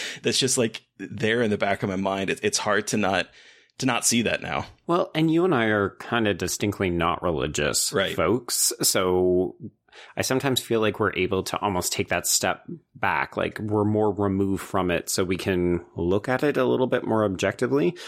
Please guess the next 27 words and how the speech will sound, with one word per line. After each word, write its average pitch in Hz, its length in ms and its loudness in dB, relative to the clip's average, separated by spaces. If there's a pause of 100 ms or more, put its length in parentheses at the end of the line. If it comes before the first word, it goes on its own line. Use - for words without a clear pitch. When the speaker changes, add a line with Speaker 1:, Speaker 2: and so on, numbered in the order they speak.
(420)
Speaker 2:
I 120 120 -2
was 139 120 0
definitely 117 420 0
focused 98 380 -2
more 92 460 2
on 90 300 2
the 90 100 0
kind 92 240 0
of 87 140 -8
bureaucracy 92 1080 0
Speaker 1:
Mm-hmm. 98 120 0
Speaker 2:
of 85 280 2
how, 82 640 0 (420)
how 98 420 0
we 104 160 0
systematize 87 840 -2
a 95 40 -2
pandemic 78 680 -2
or 78 140 0
a 82 60 0
medical 82 400 -2
crisis - 580 -2
or 82 240 0
a - 60 -4
horror 78 340 -2
film, - 400 -2
where, 82 320 2